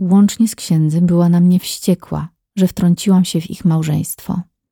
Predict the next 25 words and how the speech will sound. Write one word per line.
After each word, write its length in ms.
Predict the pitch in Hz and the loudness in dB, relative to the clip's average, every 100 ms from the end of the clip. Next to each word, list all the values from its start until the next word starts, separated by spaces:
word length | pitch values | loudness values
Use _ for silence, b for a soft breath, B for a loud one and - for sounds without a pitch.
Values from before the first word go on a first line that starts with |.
| _ _ _ _ b b b b b | _ _ _ _ b b b b b
Innego 460 | 220 202 196 190 185 | 4 6 6 6 4
razu 380 | 170 180 180 220 | 4 2 2 -2
poszliśmy 640 | - 190 - - - 190 | 0 -2 -2 -4 2 2
razem 360 | 180 185 185 175 | 4 4 4 4
większą 400 | 190 196 175 170 | 2 2 0 0
grupą 360 | 185 185 175 | 0 0 0
do 100 | 160 | 0
kina. 460 | 160 - 160 160 185 _ _ - | -4 -4 -4 -4 -6 _ _ -2
Film 280 | 202 214 208 | 2 4 4
skończył 440 | - 185 185 190 | 2 0 2 0
się 140 | 185 196 | -4 -4
później, 640 | - 180 165 160 185 208 b b b b - | -2 0 2 2 0 -2 b b b b -6
a 120 | 156 | 0
ona 240 | 208 233 | 2 2
płakała, 560 | - 175 175 202 208 220 | 0 -4 -4 -2 0 2
bo 140 | 190 | 0
obiecała 460 | 175 170 170 196 196 | 0 -2 0 0 2
mężowi, 460 | 170 160 185 190 | 2 0 -2 -2
że 120 | 185 170 | -2 0
będzie 300 | 185 180 165 | 2 2 -2
w 60 | |
domu 300 | 160 180 190 | 0 2 2
przed 320 | - 180 180 - | 0 -4 -4 -6
dwudziestą 580 | 180 170 160 - 180 | -6 -4 -4 -2 -2
trzecią. 520 | 185 - 147 - 170 | -2 -4 -6 -6 -8